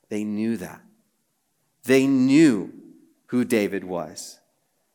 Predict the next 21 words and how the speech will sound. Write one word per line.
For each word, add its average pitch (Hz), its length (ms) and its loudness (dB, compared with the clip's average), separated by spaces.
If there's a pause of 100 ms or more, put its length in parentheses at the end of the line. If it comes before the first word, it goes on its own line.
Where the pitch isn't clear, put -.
They 139 240 6
knew 160 320 6
that 127 200 4
he 107 280 -4
had 104 160 -4
been 90 160 -8
chosen 90 420 -10
by 82 180 -6
God, 85 340 -12 (360)
and 101 240 -6
they 98 120 -10
served 127 600 -4
him 156 340 -6 (360)
and 110 200 -8
they 98 120 -8
followed 107 480 2
him. 87 140 -12
Like, 85 200 -14
David's 165 400 4
people 147 280 -4
served 135 520 2